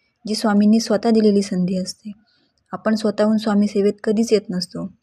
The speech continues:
ही तर त्या ब्रह्मांड नायकाची स-, इच्छा असते, कृपा असते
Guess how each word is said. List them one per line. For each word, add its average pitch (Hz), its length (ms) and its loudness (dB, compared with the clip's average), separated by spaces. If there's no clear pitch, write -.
ही 220 140 -4
तर 233 160 2
त्या 226 100 0
ब्रह्मांड 214 500 4
नायकाची 208 500 0
स-, - 200 -10
इच्छा 214 300 -4
असते, 190 340 -4
कृपा 196 340 -2
असते 180 300 -6